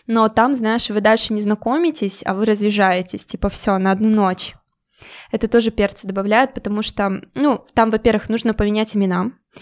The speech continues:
а, желательно поменять, э, прям образ, ну, то есть привычный, одеться так, как ты не одеваешься в жизни.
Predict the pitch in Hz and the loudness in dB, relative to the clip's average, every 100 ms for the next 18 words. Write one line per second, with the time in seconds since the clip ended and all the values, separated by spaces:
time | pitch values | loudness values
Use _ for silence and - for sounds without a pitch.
0 | - - - 202 202 196 196 196 208 214 | -20 -20 -6 -2 0 2 0 -2 -2 2
1 | 220 240 226 208 208 214 214 214 - - | 2 2 -2 -2 -2 0 -2 -4 -8 -4
2 | 202 196 202 196 190 180 208 202 220 247 | -4 -2 -2 0 -2 0 -2 2 0 0
3 | - 233 220 202 - 226 208 214 - - | -2 -4 -2 -4 -4 -4 -2 -4 -4 -4
4 | 202 190 - 196 202 - 202 202 202 - | -4 -4 -6 -4 -4 -4 -4 -4 -6 -6
5 | 196 196 196 196 196 - 196 190 196 196 | -2 0 0 0 -2 -4 -6 -2 -2 -4
6 | 190 | -6